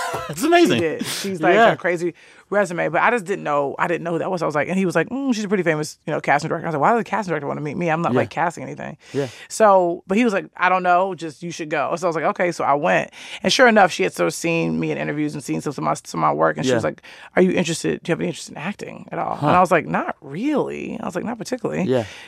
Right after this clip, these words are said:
Speaker 2: she's like, "Okay, well, let me bring you in for some stuff." And I
Speaker 1: How'd
Speaker 2: was
Speaker 1: you
Speaker 2: like,
Speaker 1: feel when she told you that?
Speaker 2: I was like, "Okay."
Speaker 1: <laughs>
Speaker 2: Um, but we had a great conversation. We were
Speaker 1: Okay.
Speaker 2: talking about T V. Obviously, she
Speaker 1: Yeah.
Speaker 2: has great taste and things. So we just, so I just, like, we just connected on
Speaker 1: Yeah.
Speaker 2: that level.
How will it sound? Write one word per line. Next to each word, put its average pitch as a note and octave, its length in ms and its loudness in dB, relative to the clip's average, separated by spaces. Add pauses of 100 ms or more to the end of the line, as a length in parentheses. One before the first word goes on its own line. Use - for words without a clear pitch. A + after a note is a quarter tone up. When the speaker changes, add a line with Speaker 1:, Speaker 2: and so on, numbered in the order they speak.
Speaker 2:
she's - 160 -8
like, C4 140 2
"Okay, G3+ 100 4
well, F3+ 100 6
let G3 100 4
me F#3 40 2
bring E3 220 4
you E3 60 2
in F3 60 2
for D#3 120 -4
some D#3+ 120 -8
stuff." - 400 -8 (560)
And E3 80 -4
I F3 60 4
Speaker 1:
How'd F3 60 6
Speaker 2:
was F3 60 -4
Speaker 1:
you F3 80 2
Speaker 2:
like, D#3 80 0
Speaker 1:
feel D#3 120 4
when C#3+ 120 0
she C3 100 -8
told D3+ 180 -2
you F#2 120 -6
that? E2+ 180 -2
Speaker 2:
I F#3+ 40 6
was G3+ 120 0
like, F#3+ 240 2
"Okay." E3+ 580 2 (220)
Speaker 1:
<laughs> - 80 -8 (380)
Speaker 2:
Um, F3 840 4 (120)
but A3 140 2
we D4 100 2
had C#4+ 100 4
a A3+ 40 0
great G#3 160 -2
conversation. F#3+ 460 -4
We - 20 -6
were - 40 -4
Speaker 1:
Okay. F3+ 80 -2
Speaker 2:
talking D#3 120 2
about C3+ 100 2
T D3 140 -8
V. F3 300 -4
Obviously, D3+ 220 -2
she C#3 60 0
Speaker 1:
Yeah. C#3 40 2
Speaker 2:
has A2+ 100 -2
great B2+ 200 -8
taste D#3+ 220 -2
and D3 80 -10
things. D#3 160 -4
So C#3+ 100 -2
we F3+ 80 0
just, - 200 -8
so - 80 -2
I - 40 4
just, A3 120 0
like, - 140 -8
we F#3+ 80 -8
just E3+ 120 -6
connected D3+ 340 -4
on C#3+ 80 0
Speaker 1:
Yeah. D#3 140 2
Speaker 2:
that - 60 2
level. E3 240 -2